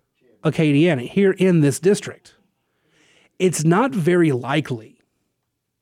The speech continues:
it's not very likely that you're going to do a whole lot of damage in trying to pull people away from Higgins with negative ads. His voters are very loyal to him.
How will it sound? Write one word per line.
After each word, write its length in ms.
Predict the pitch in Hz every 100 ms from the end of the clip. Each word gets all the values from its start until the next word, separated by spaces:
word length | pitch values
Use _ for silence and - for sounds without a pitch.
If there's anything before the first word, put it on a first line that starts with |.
| _
it's 240 | 170 160
not 200 | 196 226
very 200 | 185 196
likely 340 | 160 156 151 147
that 220 | 143 -
you're 80 | 180
going 460 | 143 160 175 170 151
to 220 | - 147
do 720 | 117 - 226 202 127 117 123 - _ _ _
a 100 | 160
whole 320 | 139 185 202
lot 180 | 180 160
of 120 | 147
damage 400 | 123 139 143 131
in 100 | 139
trying 400 | 127 - 156 160
to 160 | - 147
pull 320 | 123 - 143
people 300 | 127 139 131
away 180 | 123 127
from 160 | 123 113
Higgins 300 | 123 123 123
with 80 |
negative 320 | 113 107 101 147
ads. 420 | 170 139 - _ _ _ _ _ _ _ _ _
His 280 | - 202 175
voters 400 | 156 147 160 151
are 80 | 170
very 280 | 135 123
loyal 360 | 139 156 196 123
to 100 | 120
him. 280 | 92 -